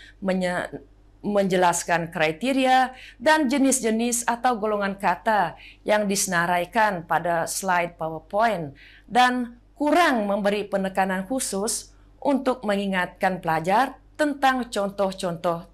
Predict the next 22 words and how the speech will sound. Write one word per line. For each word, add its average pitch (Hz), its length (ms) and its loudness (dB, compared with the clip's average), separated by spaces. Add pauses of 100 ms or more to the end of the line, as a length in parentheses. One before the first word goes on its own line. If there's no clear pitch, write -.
(140)
golongan 170 480 -2
kata 160 440 -8
tersebut. 143 560 -8 (840)
Oleh 175 320 0
itu, 240 560 -2
suasana 185 600 0
P 180 100 -6
D 170 60 -6 (100)
P - 120 -14 (680)
yang 240 240 2
lebih 302 400 2
bersifat 262 560 0
syarahan 180 640 0 (320)
telah 302 240 2
menjejaskan 269 880 2
keseronokan 269 720 0
belajar 175 480 0
pelajar 156 400 -6
saya. 147 400 -10 (560)
Kekurangan 262 720 4
atau 214 400 -2
kelemahan 262 720 0